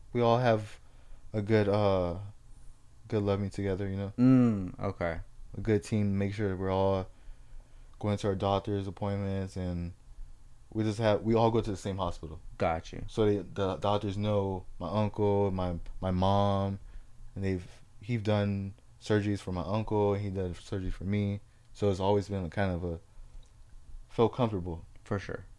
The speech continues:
Speaker 1: You know, it wasn't like, "Oh, I'm about to go to a doctor that I don't know, and, like, hopefully he does a good job."
Speaker 2: Yeah.
Speaker 1: You know, it was like, "Oh, my uncle did, had a surgery, so I'm, I'm cool."
Speaker 2: And your uncle's good. Yeah, yeah, yeah. No, I feel you.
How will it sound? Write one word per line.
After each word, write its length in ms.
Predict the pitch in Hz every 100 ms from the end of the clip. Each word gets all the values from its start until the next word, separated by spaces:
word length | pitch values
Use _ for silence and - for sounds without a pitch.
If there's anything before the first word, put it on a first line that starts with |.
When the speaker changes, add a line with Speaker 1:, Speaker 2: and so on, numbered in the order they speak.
| -
Speaker 1:
You 80 | 95
know, 80 | 95
it 40 |
wasn't 280 | 101 101 101
like, 160 | 95 90
"Oh, 120 | 101
I'm 140 | 101 98
about 160 | 98
to 60 | 92
go 160 | 98
to 140 | 92 85
a 80 | 80
doctor 340 | 92 101 95
that 80 | 90
I 120 | 90
don't 200 | 90 87
know, 320 | 95 107 98 - - - -
and, 320 | - 92 90 87
like, 200 | 85 87 85 - - - - -
hopefully 360 | 123 135 117
he 40 | 113
does 200 | 117 107
a 40 |
good 220 | 107 113
job." 380 | 127 127 113 110 -
Speaker 2:
Yeah. 360 | 120 110 90 87 - -
Speaker 1:
You 60 | 92
know, 160 | 92 92
it 20 |
was 160 | 87
like, 220 | 92 85 - - - -
"Oh, 240 | 110 98 78
my 140 | 82
uncle 220 | 104 98
did, 240 | 85 90 95
had 200 | 92 80
a 20 |
surgery, 360 | - 92 87
so 300 | 80 87 76 -
I'm, 180 | 98 - -
I'm 100 | 101
cool." 160 | - 92
Speaker 2:
And 100 | 101
your 120 | 98
uncle's 340 | 98 98 95 -
good. 180 | 95
Yeah, 120 | 90 87
yeah, 240 | 80 82
yeah. 140 | 80 82 -
No, 140 | - 85
I 140 | 80
feel 220 | 82 90 87
you. 160 | 82